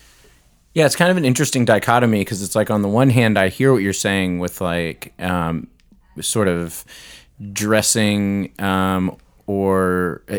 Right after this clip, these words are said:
dressing to, like, show people that you understand the culture, whether it's, like, streetwear or fashion or whatever, and making them feel more like, like the,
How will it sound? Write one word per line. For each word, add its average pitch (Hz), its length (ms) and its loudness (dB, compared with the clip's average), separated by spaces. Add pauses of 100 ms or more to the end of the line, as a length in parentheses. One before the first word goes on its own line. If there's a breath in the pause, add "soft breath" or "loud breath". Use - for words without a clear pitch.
dressing 123 440 2
to, 120 100 0
like, 98 180 0
show 113 380 4
people 101 380 -2
that 90 180 -2
you 98 380 0
understand 101 480 -2
the 92 60 -4
culture, 92 500 -2
whether 87 180 -2
it's, 80 100 -6
like, - 100 -10
streetwear 147 760 2
or 92 60 -2
fashion 123 560 0
or 92 180 -4
whatever, 95 540 -2
and 101 300 0
making 104 340 0
them 104 160 0
feel 98 320 -2
more 98 280 0
like, 90 360 -4 (420)
like 92 200 -8
the, 92 180 -6